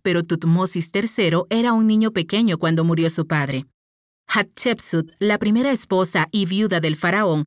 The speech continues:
se autoproclamó regente de su hijastro, pero terminó gobernando junto a él como faraón de pleno derecho. Quizás Tutmosis tercero se haya enojado por esto y haya borrado las imágenes.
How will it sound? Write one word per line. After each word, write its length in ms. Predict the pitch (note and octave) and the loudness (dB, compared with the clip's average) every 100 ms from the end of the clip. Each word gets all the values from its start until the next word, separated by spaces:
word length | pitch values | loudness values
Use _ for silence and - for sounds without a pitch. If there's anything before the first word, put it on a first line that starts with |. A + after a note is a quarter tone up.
| - - | -6 -12
se 160 | - | -2
autoproclamó 920 | A3+ A3+ A3+ - G#3 G#3+ F#3 F3+ A3 C4+ | 0 0 0 -2 -2 0 0 2 2 0
regente 600 | A3+ F3+ G#3 G3+ G#3+ F3 | -2 -4 -2 -2 -2 -2
de 100 | E3 | -2
su 140 | E3 | -2
hijastro, 540 | E3 E3+ D3 - C3 - _ _ _ _ _ - | -2 -2 -2 -6 -10 -12 _ _ _ _ _ -4
pero 220 | D#3+ D#3+ | -2 0
terminó 640 | E3+ E3 E3+ F3 F#3 G#3 | 0 0 0 2 2 0
gobernando 600 | A3+ C4+ G3+ F3 E3 E3+ | 0 0 0 2 2 0
junto 360 | F#3+ G#3 G3 F3 | 0 -2 0 0
a 120 | D#3+ | 2
él 160 | F#3 A3 | 0 0
como 240 | A#3 G#3 | 0 -2
faraón 580 | - G#3+ A3 F3+ F#3 F#3 | 0 -2 0 0 0 -2
de 120 | F#3+ | -4
pleno 380 | - G#3 A3+ G3+ | -2 -2 0 0
derecho. 520 | E3 D3 B2+ - C3 - _ _ _ _ - | 0 -2 -4 -6 -6 -8 _ _ _ _ -4
Quizás 560 | A3 F#3+ G3+ F#3 F3+ | -4 -2 0 0 0
Tutmosis 680 | - F#3 A3 G#3 A3 B3 - | -2 -2 0 0 0 -4 -4
tercero 520 | A3+ A#3+ A#3 E3 D#3+ | -4 -2 0 0 0
se 180 | E3+ A3 | 0 -2
haya 220 | A3 A#3 | 0 0
enojado 540 | G3+ E3 E3+ D3+ D#3+ | 0 0 0 0 0
por 160 | E3+ G#3 | -2 -2
esto 360 | D#3 D3 A3 E3+ | -2 -2 -2 0
y 160 | A#3 A#3 | 0 0
haya 240 | A#3+ C4 | 0 0
borrado 480 | G#3+ E3 F3 G3 F3+ | 0 0 0 0 0
las 200 | C#3+ - | -2 -2
imágenes. 760 | D#3+ C#3 B2+ C#3+ C3+ C3 - | 0 0 -2 -4 -4 -6 -10